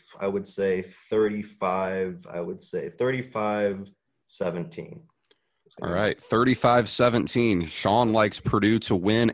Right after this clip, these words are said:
Speaker 2: and cover.
Speaker 1: Yeah.
Speaker 2: I can't say that I went for the cover myself. I'm going twenty-eight twenty,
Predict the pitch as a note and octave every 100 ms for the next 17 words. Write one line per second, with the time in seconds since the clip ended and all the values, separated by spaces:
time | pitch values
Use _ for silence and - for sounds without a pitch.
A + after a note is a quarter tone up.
0 | - G#2 A#2 A#2+ - - A#2+ A#2 C2+ -
1 | _ _ _ _ _ _ - - - C3+
2 | B2+ - C#3 C3 A#2 A2+ C3 C3 - C3+
3 | A2 - B2+ B2+ A#2+ G#2 F#2+ - B2+ C#3+
4 | B2+ - G#2+ B2+ A#2 A2+ G2+ - B2 A2+
5 | A2 G#2+ - - - B2 A#2 D#2+ D#2+